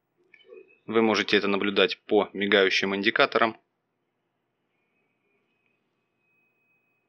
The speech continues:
После чего камера должна включиться. Вы должны будете произвести первую настройку.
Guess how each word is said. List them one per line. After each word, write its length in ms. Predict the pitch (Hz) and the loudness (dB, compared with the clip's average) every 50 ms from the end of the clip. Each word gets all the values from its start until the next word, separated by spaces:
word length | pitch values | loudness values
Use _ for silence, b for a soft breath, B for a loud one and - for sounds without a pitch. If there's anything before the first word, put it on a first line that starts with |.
| _ _ _ B B B B B B B B | _ _ _ B B B B B B B B
После 220 | - 156 147 139 | -2 0 2 2
чего 260 | 120 - 117 104 98 | 2 4 4 2 2
камера 320 | 90 - 107 101 95 95 92 | 2 2 2 4 4 2 2
должна 300 | 90 98 92 - 92 90 | 2 2 2 0 -2 -4
включиться. 600 | - - 117 - - 156 - - - 123 120 - _ _ _ _ _ _ b b b b b _ _ _ _ _ _ _ _ _ _ _ _ _ _ _ _ | -2 -2 0 2 2 2 2 2 0 0 0 -2 _ _ _ _ _ _ b b b b b _ _ _ _ _ _ _ _ _ _ _ _ _ _ _ _
Вы 240 | - 107 107 131 127 | -12 -4 0 2 4
должны 320 | 104 104 101 98 101 98 95 | 4 4 4 4 2 0 0
будете 280 | 95 98 90 - - | -2 -2 -4 -4 -6
произвести 520 | - - 98 95 92 104 101 - - 98 - | -4 -2 -2 0 0 -2 -2 -4 -4 -8 -4
первую 400 | - 113 107 95 90 92 92 90 | 0 0 0 2 0 -2 -2 -2
настройку. 600 | 98 104 - - 151 147 131 - 127 120 113 | -2 -4 0 2 2 2 2 2 0 -2 -2